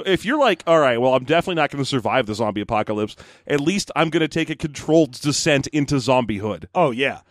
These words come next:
Speaker 2: I'm gonna let a zombie bite me, and then I'm gonna move it away from me,
Speaker 1: Uh-huh.
Speaker 2: and I'm gonna sit down and let it take its course.
Speaker 1: Yeah, so I don't, like, get eaten by the zombie during the transitory phase.
Speaker 2: Yeah.
Speaker 1: 'Cause that's, you always see that in the, in movies where the zombies, like, if you, if they bite you, you become a zombie.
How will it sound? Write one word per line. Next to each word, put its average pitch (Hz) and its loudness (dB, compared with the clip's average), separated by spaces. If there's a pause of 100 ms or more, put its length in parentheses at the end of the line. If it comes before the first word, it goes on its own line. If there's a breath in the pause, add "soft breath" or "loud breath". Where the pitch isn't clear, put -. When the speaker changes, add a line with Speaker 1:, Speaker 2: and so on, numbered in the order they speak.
(180)
Speaker 2:
I'm 139 -8
gonna 156 0
let 123 -2
a 214 2
zombie 214 0
bite 175 0
me, 151 -6
and 151 -4
then 143 -2
I'm 147 -2
gonna 156 0
move 151 -2
it 220 2
away 208 2
from 160 -6
me, 135 -8
Speaker 1:
Uh-huh. 180 0 (140)
Speaker 2:
and 131 -8
I'm 165 -4
gonna 196 0
sit 202 -2
down 170 2
and 175 0
let 151 0
it 165 -4
take 160 -4
its - -10
course. - -6
Speaker 1:
Yeah, 240 0
so 160 0
I 147 4
don't, 151 0
like, 131 0
get 147 0
eaten 135 -2
by 127 2
the 127 -4
zombie 127 0
during 120 0
the 120 -2
transitory 113 -2
phase. 90 -6
Speaker 2:
Yeah. 143 -2 (340 soft breath)
Speaker 1:
'Cause 170 -4
that's, 277 2
you 254 -2
always 233 2
see 214 -8
that 160 0
in 151 0
the, 147 0
in 160 0
movies 135 2
where 127 0
the 120 -6
zombies, 135 0
like, 104 -2 (240 soft breath)
if 135 -4
you, 135 -2
if 143 -4
they 131 -4
bite 165 -2
you, 135 -4
you 139 -4
become 170 -2
a 151 2
zombie. 135 0